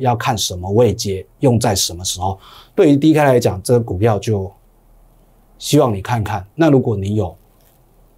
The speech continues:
我希望你可以资金控管一下，好不好？好，后面股票非常多，今天德宏再涨停板，P C B上游嘛。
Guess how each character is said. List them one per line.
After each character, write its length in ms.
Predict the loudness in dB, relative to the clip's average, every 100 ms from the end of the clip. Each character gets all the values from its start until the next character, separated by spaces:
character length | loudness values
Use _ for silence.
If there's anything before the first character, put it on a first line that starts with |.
| _ -6
我 100 | -4
希 200 | 2 2
望 200 | 2 0
你 80 |
可 100 | 0
以 60 | -2
资 140 | -2
金 180 | -6 -6
控 240 | -6 -6 -6
管 180 | -10 -16
一 60 |
下， 240 | -16 -16 -20 _
好 160 | -16 -10
不 80 |
好？ 180 | -10 -10 _ -4
好， 280 | -4 -4 _ _ _
后 160 | 0
面 200 | 4 2 2
股 100 | 2
票 160 | 0 -2
非 200 | 0 2
常 220 | 4 2 2
多， 140 | 4
今 100 | 4
天 100 | 2
德 220 | 4 4
宏 160 | 4 2
再 180 | 2 0
涨 200 | -2 -2
停 180 | -2
板 160 | -2 0
，P 100 | 2
C 140 | 4
B 140 | 4 4
上 340 | 2 0 -2
游 160 | -6 -12
嘛。 160 | -16